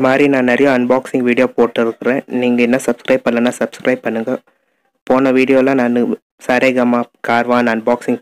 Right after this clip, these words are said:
போட்டிருந்தேன், அது கிவ்அவேயும் பண்ண போறேன். நீங்க இன்னும் participate பண்ணலன்னா participate பண்ணுங்க. And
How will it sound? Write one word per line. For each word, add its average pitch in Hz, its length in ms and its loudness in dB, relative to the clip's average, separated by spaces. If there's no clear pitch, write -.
போட்டிருந்தேன், 113 500 -4
அது 117 300 -10
கிவ்அவேயும் 131 640 2
பண்ண 117 140 -2
போறேன். 117 240 0
நீங்க 120 200 0
இன்னும் 131 200 0
participate 123 500 -4
பண்ணலன்னா 113 280 -2
participate 120 540 -4
பண்ணுங்க. 113 260 -4
And 120 100 0